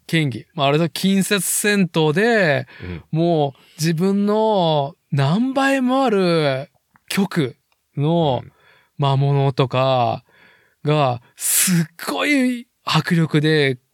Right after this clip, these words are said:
Speaker 1: こうね、
Speaker 2: うん。
Speaker 1: 連撃をしていく中、スッ、サッ、コロン。
Speaker 2: <laughs>
Speaker 1: でね。
Speaker 2: スッサッコロン。<laughs> コロンって。
Speaker 1: スッサッコロンとして、ブチュッ、ブチュッとか、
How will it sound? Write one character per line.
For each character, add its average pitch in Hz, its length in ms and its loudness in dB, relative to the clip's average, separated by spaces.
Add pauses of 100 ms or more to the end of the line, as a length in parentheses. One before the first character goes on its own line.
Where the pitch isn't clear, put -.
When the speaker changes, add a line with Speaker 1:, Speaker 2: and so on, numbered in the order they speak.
(180)
Speaker 1:
こ 139 360 -2
う - 20 -2
ね、 143 100 2
Speaker 2:
う - 40 2
ん。 131 60 -4
Speaker 1:
連 180 260 2
撃 180 240 -2
を 180 80 4
し 165 60 -4
て - 80 0
い 190 40 -2
く 196 80 2
中、 185 560 0 (400)
ス - 400 0
ッ、 285 60 -2 (720)
サ - 340 0
ッ、 - 280 -2 (180)
コ 240 140 2
ロ 285 280 2
ン。 294 140 -2
Speaker 2:
<laughs> - 0 -
Speaker 1:
で - 80 -8
ね。 - 60 -20 (1900)
Speaker 2:
ス - 160 -2
ッ 160 40 4 (160)
サ - 80 2
ッ - 100 -14
コ - 120 2
ロ 214 100 4
ン。 226 40 2
<laughs> - 800 -10 (120)
コ - 220 2
ロ 226 100 0
ン - 20 -
っ - 20 -14
て。 254 60 -6
Speaker 1:
ス - 240 -2
ッ 294 80 0
サ - 420 -2
ッ - 220 -12
コ 294 160 0
ロ 330 340 2
ン 339 60 -6
と - 160 0
し - 100 -4
て、 262 300 0 (640)
ブ 208 140 0
チ 208 100 2
ュ 240 40 0
ッ、 240 40 -6 (240)
ブ 196 200 -4
チ 214 120 2
ュ 220 80 2
ッ - 40 -20 (160)
と 156 100 -4
か、 131 260 0